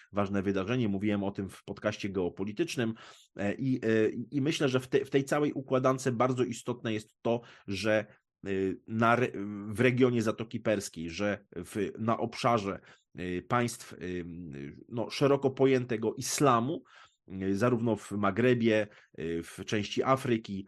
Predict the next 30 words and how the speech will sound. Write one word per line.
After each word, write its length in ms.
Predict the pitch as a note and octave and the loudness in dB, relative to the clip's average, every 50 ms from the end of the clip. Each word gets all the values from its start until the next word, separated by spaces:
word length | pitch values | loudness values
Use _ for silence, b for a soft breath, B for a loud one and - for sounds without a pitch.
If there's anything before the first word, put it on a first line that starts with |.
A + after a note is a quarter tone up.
| B B _ | B B _
na 140 | F#2+ G2 G2+ | 0 0 2
Bliskim 400 | G#2 A2 A2 - - - B2 A#2 | 2 0 -2 -2 -4 -4 -6 -6
Wschodzie, 520 | - - - D3 D3 C#3 A#2+ A#2 A2+ A2 B B B B | -6 -4 0 0 2 2 4 2 2 0 B B B B
coraz 440 | _ - C3+ C3 B2+ B2 B2+ - - | _ 2 4 4 4 4 2 -2 -8
istotniejsze 640 | B2+ - - - B2 - - B2 A#2+ A2+ - A2+ A2 | -10 -10 -4 -4 -6 -4 -2 -4 -4 -4 -4 -4 -6
są 160 | - G#2 G2+ | -4 -6 -8
wpływy 540 | - _ - A2+ G#2 F#2+ F#2 G2 G2 G2 - _ | -8 _ 0 0 2 2 2 0 -2 -2 -8 _
chińskie. 560 | _ - - D3 D3 C3 B2 B2 - - D#2 D#2 | _ -6 -2 0 0 0 0 -2 -4 -6 -6 -6
Obserwowaliśmy 720 | - - A#2 A2 A2+ A2 A2+ A2+ A#2 A2+ - - G#2 F#2+ | -4 -4 -2 0 2 4 4 4 2 2 -2 -4 -6 -6
to, 180 | - G2 F#2 B B B B B B - | -4 -4 -6 B B B B B B -10
e, 200 | D2 F2 F#2 F2+ | -6 -6 -4 -4
w 60 | F2+ | 0
zeszłym 340 | F#2+ A#2 A2 - A2+ G#2 G#2 | 0 0 0 0 -2 -2 -2
roku 220 | G#2 G#2 - G#2+ | -2 -2 -2 -6
po 160 | - - F#2+ G2+ | -4 -2 -2 -2
tym 180 | G#2+ G2+ G2 | -2 -4 -2
pierwszym 340 | G2+ A2 A2 G#2+ - - G2 | 0 0 0 0 -2 -6 -8
szczycie 320 | - - A2+ G#2 - G#2 | -6 -6 -6 -6 -4 -4
państw 280 | G2+ G#2 G2+ G2 - - | -4 -4 -6 -6 -8 -8
arabskich 580 | - G2+ G#2+ G#2+ G#2+ - - G#2 F#2 - _ G#2+ | -4 -2 -2 -2 -2 -4 -10 -12 -14 -12 _ -10
i, 180 | G2+ F#2+ - B B B B B - | -8 -8 -10 B B B B B -10
e, 80 | - G2 | -10 -8
Chin. 380 | - - - C3+ D3+ D#3 D#3+ D#3+ B B B B _ | -8 -4 0 0 2 0 0 -4 B B B B _
E, 180 | - F#2 G2 F#2+ | -4 -4 -4 -4
w 80 | - | -2
tym 180 | - C#3 B2+ A#2 | 0 2 2 4
roku 380 | A2+ A2 A2 - G2+ F#2+ - | 4 2 2 0 -2 -4 0
Arabia 300 | - A2+ A2+ A2+ A2 A2 | 2 2 2 4 2 0
Saudyjska 560 | A2 - A2+ A2 A2 G#2+ A2+ A2 - - G#2+ G2 | 0 -2 -4 -4 -2 -4 -4 -4 -2 -2 -2 -2
i, 120 | G#2 | -2